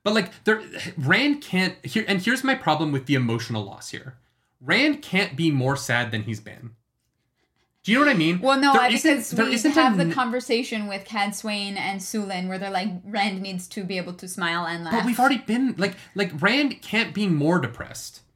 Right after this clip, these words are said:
Speaker 1: Rand, we've
Speaker 2: Yeah.
Speaker 1: already, we've already hit rock bottom. And so if we're just gonna keep hitting rock bottom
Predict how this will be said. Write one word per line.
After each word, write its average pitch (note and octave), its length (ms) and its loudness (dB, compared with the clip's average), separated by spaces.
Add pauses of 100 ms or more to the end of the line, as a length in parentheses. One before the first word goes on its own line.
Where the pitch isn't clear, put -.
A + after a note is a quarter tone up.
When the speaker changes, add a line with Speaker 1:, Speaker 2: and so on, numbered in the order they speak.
(640)
Speaker 1:
Rand, F3 340 0
we've G#3+ 100 0
Speaker 2:
Yeah. G3+ 100 6
Speaker 1:
already, B3+ 240 4
we've F3 180 0
already C4+ 220 4
hit G#3+ 180 0
rock C3+ 220 -4
bottom. B2+ 480 -2 (240)
And E3+ 120 0
so G#3 80 4
if F#3+ 60 0
we're A3+ 100 4
just C4 180 -4
gonna G#3+ 140 0
keep - 360 -4
hitting D#3+ 300 2
rock C3 300 -2
bottom F3 500 -4